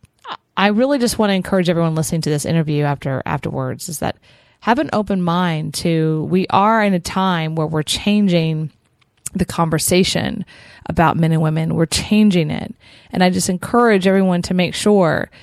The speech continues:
that inside of that change, we all make sure that all of our voices are heard on both sides. And I am one hundred percent support of the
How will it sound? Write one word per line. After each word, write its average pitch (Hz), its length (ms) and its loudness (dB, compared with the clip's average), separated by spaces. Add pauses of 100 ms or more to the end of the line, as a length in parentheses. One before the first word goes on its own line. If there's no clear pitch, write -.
(340)
that - 200 0
inside 226 540 2
of 185 80 -2
that 185 240 0
change, 170 840 -2
we 190 280 -2
all 208 320 2
make 202 200 0
sure 190 160 0
that 180 160 -2
all 185 180 2
of 180 40 2
our 180 80 2
voices 160 420 -2
are 156 60 0
heard 180 520 0 (760)
on 185 80 0
both 185 220 2
sides. - 840 -2 (380)
And 170 180 -6
I 214 160 4
am 214 160 2
one 220 140 4
hundred 214 220 0
percent 180 380 0
support - 840 0 (540)
of 165 600 2 (400)
the 170 560 2